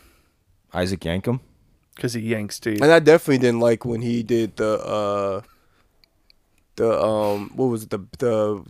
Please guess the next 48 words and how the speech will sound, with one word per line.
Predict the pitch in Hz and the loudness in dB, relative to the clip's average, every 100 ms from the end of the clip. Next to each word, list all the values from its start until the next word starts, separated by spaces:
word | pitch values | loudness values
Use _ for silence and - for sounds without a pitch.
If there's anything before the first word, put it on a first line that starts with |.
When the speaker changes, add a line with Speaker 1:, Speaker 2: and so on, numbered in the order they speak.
| - | -10
Speaker 3:
the | 117 | -10
business | - 120 120 127 113 | -2 -2 0 -4 -4
suit | 139 127 120 | -4 -4 -4
when | 113 | -6
he | 113 | -4
was | 113 | -4
Speaker 2:
Oh, | 107 | -4
Corporate | 120 131 117 120 123 | 2 4 4 4 2
Speaker 3:
G | 135 | 0
M? | |
Speaker 2:
Kane? | 156 | 4
Speaker 3:
Corporate | 113 110 110 | 8 10 8
Speaker 1:
Oh, | 120 | 8
Corporate | 120 131 135 | 8 8 4
Speaker 3:
Kane. | 135 135 135 | 6 6 6
Speaker 1:
Kane. | 120 | 6
Yeah, | 117 107 | 6 8
that's | 175 | 8
Speaker 3:
I, | 147 | 8
Speaker 1:
boring, | 113 | 8
Speaker 3:
I, | |
I | 143 135 | 8 10
Speaker 1:
man. | 175 | 8
Speaker 3:
really | - | 8
Speaker 2:
Was | 120 | 8
that | 117 | 8
Speaker 1:
That's | 117 | 6
Speaker 2:
from, | 110 | 4
Speaker 1:
boring. | 110 117 | 4 4
Speaker 3:
liked | 110 | 2
Speaker 2:
like, | 113 | 4
Speaker 3:
it. | |
That | 135 196 | 10 10
was | 185 | 12
when | 180 175 160 | 10 10 10
he, | |
that | 156 | 10
was, | 202 | 10
like, | 175 147 | 8 8
his | 131 | 6
Speaker 2:
fifteen, | 127 | 10
Speaker 3:
last | 131 135 - | 10 10 6
hurrah | 131 127 131 123 | 2 8 10 8
out, | 113 117 92 | 6 4 2
right? | 101 107 | 0 0
Speaker 1:
Mm-hmm. | 123 143 143 147 | -2 -2 -4 -4
Speaker 3:
Yeah. | 110 104 | -4 -2
Speaker 2:
Yeah, | 98 | -2